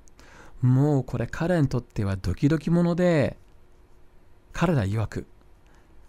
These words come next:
番組でこれほどまでに緊張したことはなかったということを言ってました。確かに、風水で見て相性が悪いと言われたら、うん、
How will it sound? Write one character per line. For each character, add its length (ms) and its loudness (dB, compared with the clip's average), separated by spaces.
番 260 4
組 280 2
で 340 2
こ 160 0
れ 60 4
ほ 140 0
ど 100 0
ま 120 6
で 140 2
に 440 6
緊 260 2
張 200 -2
し 80 -4
た 100 -2
こ 100 0
と 100 0
は 80 0
な 120 2
か 80 -2
っ 60 -4
た 160 -8
と 80 -2
い 40 2
う 60 0
こ 100 0
と 80 0
を 20 2
言 80 0
っ 20 -18
て 120 -8
ま 100 -4
し 80 -10
た。 100 -14
確 200 0
か 120 4
に、 220 2
風 260 2
水 220 0
で 100 -2
見 140 0
て 260 -4
相 200 2
性 220 0
が 120 0
悪 220 0
い 160 0
と 120 2
言 120 4
わ 60 2
れ 100 2
た 140 0
ら、 240 -2
う 40 -2
ん、 500 -2